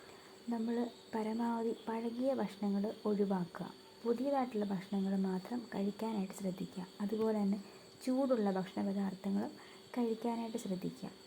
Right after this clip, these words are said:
മറ്റൊന്നെന്ന് പറയുന്നത് ധാരാളം വെള്ളം കുടിക്കാനായിട്ട് ശ്രദ്ധിക്കുക. കാരണം മഴക്കാലത്ത് നമുക്ക് ദാഹം പൊതുവെ കുറവായിരിക്കും. ചെറിയ ചൂടുവെള്ളം എപ്പോഴും തന്നെ കഴി-, കുടിക്കുവാനായിട്ട്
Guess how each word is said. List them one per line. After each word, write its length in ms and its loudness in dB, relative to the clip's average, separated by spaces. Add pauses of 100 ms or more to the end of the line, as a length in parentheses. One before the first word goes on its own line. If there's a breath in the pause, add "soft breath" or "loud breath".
(560 loud breath)
മറ്റൊന്നെന്ന് 600 4
പറയുന്നത് 640 2 (380 loud breath)
ധാരാളം 640 0
വെള്ളം 360 6
കുടിക്കാനായിട്ട് 600 0
ശ്രദ്ധിക്കുക. 680 -6 (760)
കാരണം 480 0
മഴക്കാലത്ത് 720 0
നമുക്ക് 220 -2
ദാഹം 400 0
പൊതുവെ 340 2
കുറവായിരിക്കും. 720 2 (580 loud breath)
ചെറിയ 320 4
ചൂടുവെള്ളം 720 2 (160)
എപ്പോഴും 640 0
തന്നെ 320 0
കഴി-, 360 -4
കുടിക്കുവാനായിട്ട് 800 0